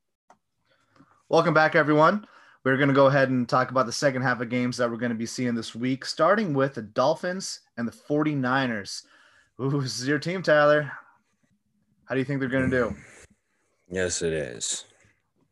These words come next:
Speaker 2: I don't know if the line changed from yesterday, but they're favored nine points at home.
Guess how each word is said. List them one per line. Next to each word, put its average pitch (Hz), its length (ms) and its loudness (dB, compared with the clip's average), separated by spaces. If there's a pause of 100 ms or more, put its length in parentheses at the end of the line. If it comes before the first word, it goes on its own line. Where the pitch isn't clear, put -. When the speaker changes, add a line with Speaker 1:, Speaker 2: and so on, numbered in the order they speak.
(840)
Speaker 2:
I 87 100 0
don't 95 140 0
know 98 160 2
if 87 100 -4
the 92 100 -2
line 95 360 0
changed 85 420 -4
from 80 160 -10
yesterday, 82 480 0
but 78 220 -8
they're 78 100 -4
favored 80 580 -2
nine 80 360 -4
points 82 360 -6
at - 80 -8
home. 78 440 -8